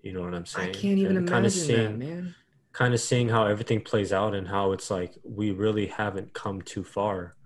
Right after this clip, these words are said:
Speaker 1: We're not too far removed, and it's like, what progress have we really made, right? And
Speaker 2: Mm-hmm.
Speaker 1: the biggest twist on the Emmett Till story, and I don't think many people know, I didn't know this until actually, um, uh, until Chappelle brought it up in his special, but his accuser, Carolyn Bryant,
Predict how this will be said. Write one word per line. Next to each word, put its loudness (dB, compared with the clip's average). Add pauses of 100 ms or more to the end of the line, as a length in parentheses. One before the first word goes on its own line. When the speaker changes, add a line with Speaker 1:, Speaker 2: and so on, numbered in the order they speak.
(560)
Speaker 1:
We're -2
not 2
too 0
far 2
removed, 2
and -2
it's -6
like, -4
what -2
progress -4
have -4
we -4
really -2
made, -4
right? -6 (400)
And -6 (340)
Speaker 2:
Mm-hmm. -14
Speaker 1:
the -6
biggest 4
twist 2
on 0
the 0
Emmett -2
Till 0
story, -2
and -2
I 0
don't -2
think -2
many 2
people -4
know, -4
I 4
didn't 4
know 6
this 0
until 0
actually, -4
um, -8 (260)
uh, -4 (200)
until -4
Chappelle -2
brought -2
it 0
up -6
in -4
his -6
special, -4 (640)
but 0
his 4
accuser, 4
Carolyn 2
Bryant, -4